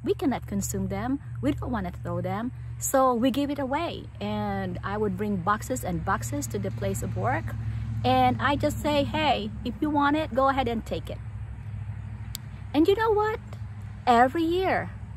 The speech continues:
my calamansi tree, trees, I have, like, I think eight now, they produce a lot. Every year, every year.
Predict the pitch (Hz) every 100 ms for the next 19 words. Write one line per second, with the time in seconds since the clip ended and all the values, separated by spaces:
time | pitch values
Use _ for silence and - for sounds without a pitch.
0 | - - - - - - - 220 269 320
1 | 359 330 302 277 240 - 254 233 220 214
2 | - - - - - - 240 320 269 226
3 | 285 - - - - - - - - 208
4 | 208 180 170 - 185 196 160 170 208 185
5 | 175 202 294 - - - - - - -
6 | - - 202 262 277 240 262 226 202 -
7 | - - - - - - - 233 240 247
8 | 262 262 - 214 202 185 190 - 185 185
9 | 196 180 160 175